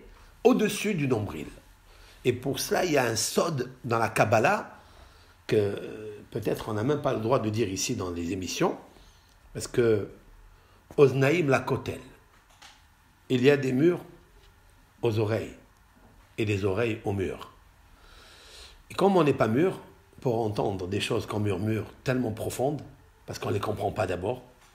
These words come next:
même si on les comprenait, on ne les intègre pas, on ne les aime pas, donc il sera interdit de diffuser des choses au-dessus de notre, euh, compréhension et d'amour.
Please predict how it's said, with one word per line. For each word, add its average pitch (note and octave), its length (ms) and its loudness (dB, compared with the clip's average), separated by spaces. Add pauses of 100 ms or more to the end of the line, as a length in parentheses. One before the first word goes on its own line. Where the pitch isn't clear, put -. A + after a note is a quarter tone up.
(320)
même A#2+ 180 0
si F#3+ 120 0
on E3 60 4
les E3+ 100 2
comprenait, D3 640 -2 (100)
on A#2+ 60 0
ne A2+ 60 2
les G#2 140 0
intègre A2+ 560 -2
pas, A2 360 -4 (440)
on A2 60 -4
ne G#2 60 -2
les G#2 320 0
aime D#3+ 200 2
pas, A2 300 -2 (680)
donc A#2+ 200 -2
il A2 60 -2
sera - 200 2
interdit B2+ 460 0
de G#2+ 120 0
diffuser B2+ 680 0 (420)
des A2 80 -2
choses C#3 300 0
au-dessus D#3 320 0
de B2 100 2
notre, A2+ 380 -4
euh, F#2+ 240 -4
compréhension A2+ 800 -4 (140)
et B2 60 -2
d'amour. G2 460 -6